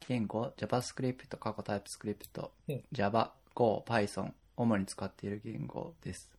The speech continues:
Speaker 1: マイクロサービスアーキテクチャを採用していますので、別言語を使って新し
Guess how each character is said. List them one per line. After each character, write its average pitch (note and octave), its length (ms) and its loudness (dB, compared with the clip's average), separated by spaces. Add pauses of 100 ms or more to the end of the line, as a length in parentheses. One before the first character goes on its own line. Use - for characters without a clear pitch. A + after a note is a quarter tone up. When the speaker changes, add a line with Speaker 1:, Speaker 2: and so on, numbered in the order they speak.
Speaker 1:
マ A#2+ 120 2
イ - 20 0
ク C3+ 100 2
ロ B2+ 80 8
サ B2+ 200 0
ー B2 60 4
ビ A#2+ 80 2
ス B2 200 -2
ア A#2+ 40 4
ー A#2 60 -4
キ - 80 -20
テ B2+ 120 -4
ク A#2+ 100 -14
チ - 100 -2
ャ A2 40 4
を A2+ 80 0
採 A2 220 2
用 G#2 60 0
し - 120 -6
て G2+ 80 -6
い - 20 0
ま G2 180 0
す - 120 -12
の - 80 -8
で、 D3+ 180 2
別 A#2 220 0
言 A2 160 2
語 G#2 100 -2
を - 60 -4
使 - 180 -6
っ A2+ 60 -4
て - 160 2
新 A2+ 260 4
し - 80 -4